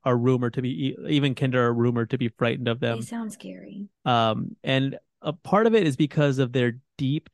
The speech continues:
Speaker 1: chilling voice, and it's, it's said to seem to echo from the depths of a bottomless cavern.
Speaker 2: That's badass.
Speaker 1: That's pretty cool. Um,
Speaker 2: <laughs> That's so cool.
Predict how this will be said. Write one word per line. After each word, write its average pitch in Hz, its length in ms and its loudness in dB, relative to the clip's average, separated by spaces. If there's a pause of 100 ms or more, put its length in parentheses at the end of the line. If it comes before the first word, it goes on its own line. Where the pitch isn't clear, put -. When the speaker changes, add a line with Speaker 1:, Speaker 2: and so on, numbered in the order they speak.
Speaker 1:
chilling 135 480 2
voice, 120 520 0 (440)
and 131 180 2
it's, 139 260 -2
it's 147 200 -2
said 170 160 2
to 160 100 4
seem 170 320 0
to 151 160 0 (140)
echo 131 480 2
from 123 260 -6
the 113 180 -6 (160)
depths - 380 -2
of 131 220 -4
a 127 100 0 (160)
bottomless 123 600 0 (160)
cavern. 139 760 -6 (1080)
Speaker 2:
That's 135 680 -12 (720)
badass. 135 1080 -16
Speaker 1:
That's 139 320 2
pretty 123 340 2
cool. 120 400 -2
Um, 117 440 2
Speaker 2:
<laughs> - 0 -
That's - 320 0
so 170 280 0
cool. - 500 -2